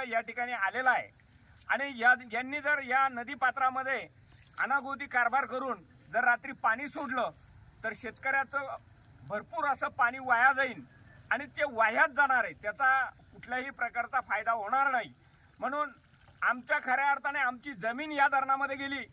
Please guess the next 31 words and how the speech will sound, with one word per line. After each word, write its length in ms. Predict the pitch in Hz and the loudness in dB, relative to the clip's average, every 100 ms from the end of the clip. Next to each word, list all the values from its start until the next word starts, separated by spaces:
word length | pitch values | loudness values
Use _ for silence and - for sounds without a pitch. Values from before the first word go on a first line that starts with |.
| - - - | -20 -20 -10
या 140 | 160 247 | 2 2
प्रकल्पासाठी 720 | - 233 277 262 285 254 254 | 2 -4 -2 -2 -2 -2 0
आमची 320 | 269 247 247 | 0 0 -8
जमीन 360 | 214 208 254 330 | -8 -4 -4 -4
गेली, 360 | 294 262 247 202 - - - | -4 -4 -8 -10 -16 -20 -4
आमच्या 300 | 196 233 269 262 | -2 -2 -2 -4
शेतकऱ्याचं 540 | 247 233 254 262 254 269 | -4 -6 0 2 2 0
वाटोळं 360 | 214 208 254 262 | 0 -2 0 -4
करण्याचं 460 | 262 240 247 240 277 | 0 -2 -2 -4 -8
काम 340 | - 220 247 | -2 -2 -2
सुद्धा 320 | 247 - 247 | -8 -2 -2
ठे-, 260 | 240 202 196 | -2 -6 -12
हे 240 | 147 202 | -8 -8
शासन 400 | 220 208 - 269 | -4 -4 -4 -4
या 100 | 254 | -4
ठिकाणी 340 | 233 208 214 214 | -6 -6 -8 -6
करत 280 | 190 180 | -6 -4
आहे. 240 | 175 - - - - - - - - | -6 -6 -14 -20 -20 -20 -20 -20 -4
खऱ्या 280 | 226 269 285 | 0 4 4
अर्थानं 320 | - 269 277 | 4 0 -2
जर 200 | 269 285 | 0 2
आम्हाला 440 | 262 254 277 285 | 2 2 2 4
राख 320 | 269 247 269 262 | 4 2 2 0
रांगोळी 400 | 262 262 277 269 | -4 -2 -2 2
लावण्याचं 400 | 254 262 269 277 | 0 0 -6 -6
काम 340 | - 240 269 | -2 -2 0
जर 100 | 277 | -2
हे 180 | 254 262 | -2 -2
शासन 360 | 254 233 254 | -2 -2 -4
करत 280 | 240 247 254 | -2 -4 0
असेल, 300 | 269 - 302 | -2 2 0